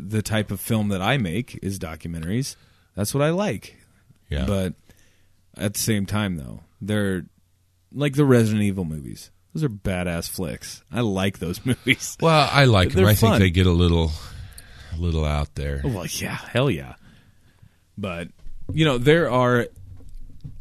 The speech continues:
Speaker 1: there is a very large camp of people out there who do, in fact, think that a zombie apocalypse is, is imminent.
Speaker 2: Well, you're gonna get something like twenty-eight Days Later.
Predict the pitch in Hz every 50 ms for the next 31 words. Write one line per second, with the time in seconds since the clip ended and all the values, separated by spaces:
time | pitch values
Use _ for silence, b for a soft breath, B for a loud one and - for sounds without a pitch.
0 | - - - - - - - 120 156 185 180 151 117 117 101 101 101 104 120 127
1 | 135 135 123 110 104 101 101 101 104 104 104 101 - - - - 104 101 95 -
2 | 95 - - 110 101 92 - 92 90 87 85 85 - 90 82 82 87 - - 110
3 | 110 98 98 - - 110 113 117 117 110 104 - - 107 104 101 98 - - -
4 | 110 104 101 92 - 104 101 98 - 92 98 98 95 98 101 101 101 101 110 110
5 | 117 127 135 131 110 - - 120 117 117 120 - 98 78 62 53 - - - -
6 | - - - - - - - - - - - - - - _ - 113 - - -
7 | - - - 113 113 110 98 95 - - - - - - - - - - 120 123
8 | 117 98 - - - 95 107 113 - 92 82 73 - - - b b b b b
9 | 117 120 120 120 117 120 110 139 147 151 139 120 120 - - - 107 92 82 85
10 | 85 85 82 80 71 - - - 78 73 67 53 - - - 65 58 - - -
11 | 71 73 67 58 - - -